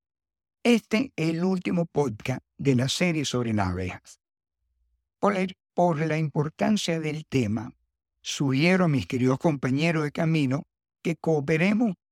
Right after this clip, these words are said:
que hagamos llegar estos cuatro podcasts en la medida de lo posible a nuestros contactos de redes.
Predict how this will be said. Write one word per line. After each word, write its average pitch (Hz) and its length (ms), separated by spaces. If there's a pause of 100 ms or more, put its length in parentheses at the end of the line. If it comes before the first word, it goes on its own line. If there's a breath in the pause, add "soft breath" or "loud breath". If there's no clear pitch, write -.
(240)
que 160 200
hagamos 180 460
llegar 147 400
estos 175 320 (140)
cuatro 175 560
podcasts 147 580 (340)
en 165 200
la 135 100
medida 135 360
de 170 140
lo 170 140
posible 151 680
a 156 120
nuestros 147 600
contactos 135 680
de 117 80
redes. 95 500